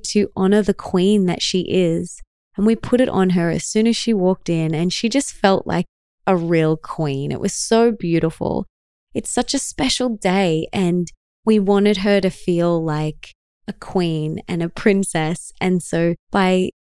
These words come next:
giving her a flower crown really made her feel that. Now, you don't have to go and buy one. Again, you can make one. I have also been to beautiful mother's blessings where we all made flower crowns.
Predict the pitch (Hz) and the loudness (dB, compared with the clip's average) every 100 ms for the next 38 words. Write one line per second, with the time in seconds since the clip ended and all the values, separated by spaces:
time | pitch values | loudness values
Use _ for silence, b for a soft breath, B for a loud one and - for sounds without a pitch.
0 | _ 247 277 277 240 202 - 160 165 202 | _ -2 0 0 0 0 -2 -2 -2 -2
1 | - 254 262 269 285 _ _ _ _ - | -2 -2 0 -2 -4 _ _ _ _ -2
2 | 196 214 214 196 180 175 175 180 156 156 | 2 4 4 4 2 2 2 2 0 0
3 | 160 - - 151 151 156 107 - - _ | -2 -4 -2 0 0 -2 -4 -8 -18 _
4 | _ 196 196 202 233 202 220 269 - 233 | _ 2 4 4 2 2 -2 -2 -4 2
5 | 240 196 170 214 247 262 262 - 170 226 | 2 4 4 4 4 2 0 -2 2 2
6 | 220 165 - 220 214 - - 165 156 320 | 4 2 0 0 0 -4 -8 -2 2 0
7 | - - 52 202 - _ _ _ 208 208 | -2 -10 -10 -12 -14 _ _ _ 2 4
8 | 214 196 - 247 - 269 240 233 240 233 | 2 2 0 2 2 2 4 2 2 0
9 | - 220 214 - - - - 190 180 208 | 2 2 2 -2 -12 -20 -14 -10 0 2
10 | 208 208 190 175 202 - 202 208 220 220 | 4 4 2 2 0 2 0 2 2 0
11 | 190 190 185 180 175 _ _ - 214 208 | 2 4 4 2 0 _ _ 0 2 2
12 | 202 208 190 185 202 277 - 170 156 151 | 2 4 4 4 4 2 -2 -4 -2 -2
13 | 160 - 127 110 - - - | -2 -2 -2 -4 -6 -10 -16